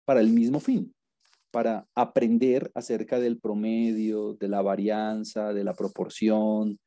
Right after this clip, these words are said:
de la diferencia de medias, de la diferencia de proporciones, del cociente de varianzas. Entonces, mm,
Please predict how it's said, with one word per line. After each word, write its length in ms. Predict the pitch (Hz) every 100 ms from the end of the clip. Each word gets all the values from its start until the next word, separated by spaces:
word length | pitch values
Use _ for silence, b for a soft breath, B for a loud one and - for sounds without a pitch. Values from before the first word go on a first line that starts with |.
| _ _ _
de 160 | 110 113
la 100 | 107
diferencia 520 | 101 107 101 95 113
de 80 | 101
medias, 760 | 107 113 110 107 107 107 - -
de 120 | 104
la 80 | 98
diferencia 480 | 98 95 95 -
de 60 | 107
proporciones, 840 | - 98 - - 117 117 110 110
del 160 | 104 98
cociente 400 | - - 98 87
de 60 | 107
varianzas. 640 | 123 160 - _ - _ _ _ _ _ _ - B B
Entonces, 480 | B 170 170 214 220 _ _ _ _ _ _ _ _ -
mm, 200 | 135